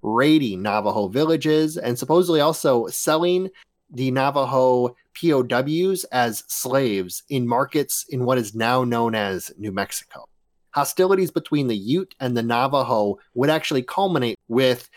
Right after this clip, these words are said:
some Ute tribal war bands joining Kit Carson during the American Civil War, hunting down and rounding up any Navajo that they could find who had refused reservation life.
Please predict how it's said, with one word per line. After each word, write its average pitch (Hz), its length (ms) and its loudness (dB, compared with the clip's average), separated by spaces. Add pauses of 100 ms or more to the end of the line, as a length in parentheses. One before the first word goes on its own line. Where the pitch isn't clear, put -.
(100)
some 185 440 0
Ute 123 400 -4 (200)
tribal 135 400 0
war 120 280 0
bands 185 480 -4 (160)
joining 135 640 0
Kit - 260 -4
Carson 147 600 -2 (220)
during 151 240 2
the 127 120 2
American 123 380 -2
Civil 101 320 -4
War, 156 420 0 (160)
hunting 202 360 0
down 151 460 0
and 117 220 -6
rounding 120 500 -2
up 117 260 -6 (180)
any 151 240 2
Navajo 123 500 0
that 123 160 -2
they 110 80 -8
could - 180 -10
find 139 520 0 (200)
who 180 240 4
had 123 480 0 (200)
refused 127 880 -2
reservation 120 680 -2
life. 87 240 -14